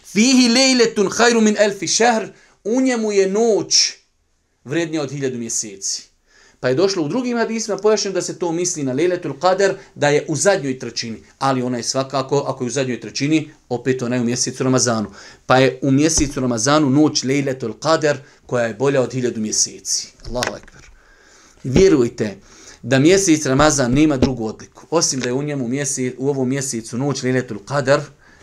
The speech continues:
to je dovoljno. Kada bi bilo da i trebamo tražiti od početka Ramazana do kraja,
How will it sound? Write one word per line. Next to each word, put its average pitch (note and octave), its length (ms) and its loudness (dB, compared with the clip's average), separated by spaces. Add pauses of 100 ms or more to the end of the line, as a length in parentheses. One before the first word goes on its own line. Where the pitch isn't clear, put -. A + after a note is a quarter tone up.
(100)
to B2+ 100 -4
je B2 60 -2
dovoljno. - 480 -12 (880)
Kada F3 220 2
bi F3 100 6
bilo A3 300 4
da G#3 80 6
i F3+ 120 6
trebamo G#3+ 380 4
tražiti G#3 400 0
od F#3+ 60 -4
početka G#3+ 500 2
Ramazana F3+ 480 2
do C3+ 120 -4
kraja, F#3+ 460 4